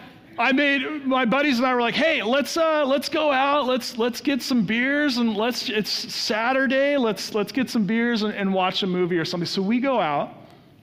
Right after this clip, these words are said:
and we can't decide on what beer to get, so everybody just gets their own, which inevitably leads to us making some really poor decisions.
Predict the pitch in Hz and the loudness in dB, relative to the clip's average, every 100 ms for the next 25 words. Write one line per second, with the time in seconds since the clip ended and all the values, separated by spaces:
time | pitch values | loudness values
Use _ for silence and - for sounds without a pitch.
0 | - - - 175 170 165 185 208 208 - | -20 -10 -4 -2 -2 -2 -2 -4 -4 -2
1 | 185 185 180 175 165 165 160 139 139 - | 0 0 -2 -4 -2 -2 -4 -6 -10 -10
2 | - 165 175 185 175 156 - 165 - 143 | -8 -6 -4 -4 -6 -8 -10 -10 -10 -10
3 | 165 165 240 - - - - _ - 190 | -6 -6 -8 -16 -20 -20 -20 _ -8 -2
4 | 220 254 - - - - 190 220 220 196 | -2 -2 -4 -6 -10 -10 -4 -2 0 -2
5 | 190 208 - - - - 214 269 285 240 | -2 -4 -8 -20 -18 -4 0 2 2 0
6 | - - 240 247 233 220 214 - - - | -2 -4 0 2 2 2 0 -6 -20 -20
7 | - _ _ - 208 - 196 214 190 190 | -20 _ _ -4 -2 -2 -2 -2 -2 -4
8 | 175 175 202 - 185 185 190 190 170 147 | -4 -8 -10 -6 -6 -2 0 0 -2 -6
9 | - 175 170 151 156 151 - 165 143 127 | -8 -4 -2 -4 -6 -8 -6 -6 -6 -12
10 | - - | -14 -16